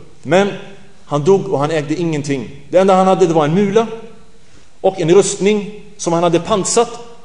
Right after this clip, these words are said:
hos en judisk man för att han ville ha lite vete eller mjöl för att han skulle kunna mata hans familj. Så dog han. Och det var han, mannen, vars golv i moskén hade fyllts med guld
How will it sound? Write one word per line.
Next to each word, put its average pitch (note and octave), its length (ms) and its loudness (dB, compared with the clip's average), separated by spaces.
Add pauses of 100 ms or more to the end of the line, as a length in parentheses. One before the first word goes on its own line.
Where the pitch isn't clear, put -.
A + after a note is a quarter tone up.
hos F3+ 180 -4
en F3 80 -2
judisk F3+ 420 -4
man G#3 220 -2 (480)
för F3 160 2
att F3 80 0
han E3+ 100 0
ville E3+ 200 4
ha E3 160 4
lite E3+ 360 0 (300)
vete D3+ 460 0 (100)
eller C3+ 160 0
mjöl C3+ 260 0 (600)
för C#3+ 100 -2
att C#3+ 60 -4
han C#3+ 80 -2
skulle C#3 200 -4
kunna C3+ 160 -6
mata B2+ 260 -4
hans A#2+ 180 -6
familj. A2 280 -8 (500)
Så A3+ 140 0
dog F#3 200 2
han. B2 160 -4 (580)
Och C#3+ 100 -4
det E3 60 0
var F#3+ 80 2
han, F#3+ 280 0 (100)
mannen, F#3+ 380 0 (440)
vars - 300 -2 (480)
golv F#3 360 4
i E3+ 40 0
moskén F#3 400 0
hade D#3+ 160 -2
fyllts G#3 420 -4
med D#3+ 120 -2
guld F#3 340 4